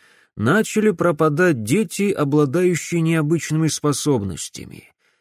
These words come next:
Городоправители обратились к нам за помощью. Жители потрясены и напуганы. Они не знают, что им делать». «О»,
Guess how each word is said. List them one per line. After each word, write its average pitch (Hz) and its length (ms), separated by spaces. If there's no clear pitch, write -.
Городоправители 120 880
обратились 127 600
к 156 100
нам 180 280
за 107 160
помощью. 101 760
Жители 147 640
потрясены 139 760
и - 20
напуганы. 131 800
Они 113 420
не 151 160
знают, 139 500
что 156 300
им 147 180
делать». 135 640
«О», 117 480